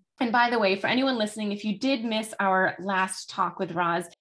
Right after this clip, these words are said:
she gave us some really great tips on mindset around mobility aids, 'cause that can be a really tough issue, especially if you are considering using a mobility aid.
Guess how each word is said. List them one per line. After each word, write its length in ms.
she 200
gave 180
us 100
some 200
really 240
great 340
tips 420
on 360
mindset 840
around 640
mobility 760
aids, 160
'cause 160
that 180
can 140
be 140
a 60
really 600
tough 260
issue, 680
especially 680
if 220
you 220
are 580
considering 580
using 260
a 40
mobility 540
aid. 340